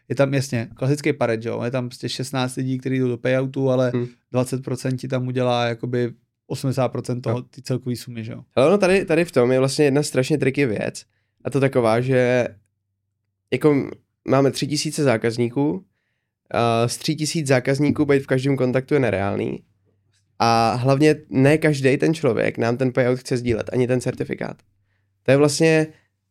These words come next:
Speaker 2: pro nás obrovská nevýhoda,
Speaker 1: No to
Speaker 2: protože
Speaker 1: jo.
Speaker 2: pro nás je to super marketing. Jakmile někdo, jakmile tvůj student má výsledek,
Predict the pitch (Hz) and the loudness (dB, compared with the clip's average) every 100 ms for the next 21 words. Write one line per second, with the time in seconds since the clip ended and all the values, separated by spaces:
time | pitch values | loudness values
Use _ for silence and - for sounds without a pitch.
0 | _ _ 135 190 143 98 139 170 - - | _ _ 4 6 4 2 -2 -2 -8 -12
1 | _ _ - 123 147 139 151 143 123 113 | _ _ -2 4 2 4 0 2 2 2
2 | 110 101 123 175 156 170 190 160 143 147 | 2 2 2 2 2 2 4 2 2 0
3 | 147 151 151 151 143 160 156 - - _ | -2 2 2 4 2 0 -2 -6 -12 _
4 | _ _ - 123 135 135 135 143 139 135 | _ _ -2 2 4 6 6 6 4 2
5 | - - - - - 139 151 156 151 160 | -4 -12 -12 -8 0 2 4 2 2 0
6 | 160 147 147 151 117 - 110 127 | 2 2 2 0 -2 0 0 0